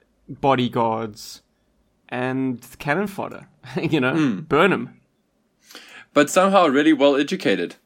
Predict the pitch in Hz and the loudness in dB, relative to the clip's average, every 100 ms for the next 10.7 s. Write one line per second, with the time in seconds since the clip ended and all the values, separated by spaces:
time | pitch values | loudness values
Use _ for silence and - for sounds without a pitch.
0 | - 113 - 185 220 139 - 127 131 - | -16 -6 0 2 2 0 -4 -8 -8 -10
1 | 127 - 226 220 - - - 120 120 110 | -12 -6 -2 -2 -4 -6 -2 -2 0 -2
2 | 110 107 101 98 110 98 80 _ _ _ | -2 -4 -6 -4 -6 -6 -10 _ _ _
3 | _ _ _ - 113 98 156 120 107 156 | _ _ _ -2 0 2 0 2 0 0
4 | 123 107 127 110 110 113 110 107 - _ | -6 -2 0 0 -6 -12 -12 -14 -20 _
5 | _ _ _ _ _ _ 104 92 101 127 | _ _ _ _ _ _ -6 -4 -4 0
6 | 131 151 131 - 117 110 107 104 _ _ | 2 2 0 -4 -4 -4 -6 -10 _ _
7 | _ - 135 117 113 120 120 117 110 113 | _ -8 -6 -4 -4 -4 -6 -10 -10 -12
8 | 110 - _ _ - 220 226 156 117 110 | -16 -20 _ _ -6 -2 0 2 2 2
9 | 214 202 131 117 120 117 117 - 117 123 | -2 -6 -6 -2 -2 -2 -4 -4 -6 -6
10 | 117 - 120 139 185 190 | -6 -6 -6 -4 -8 -10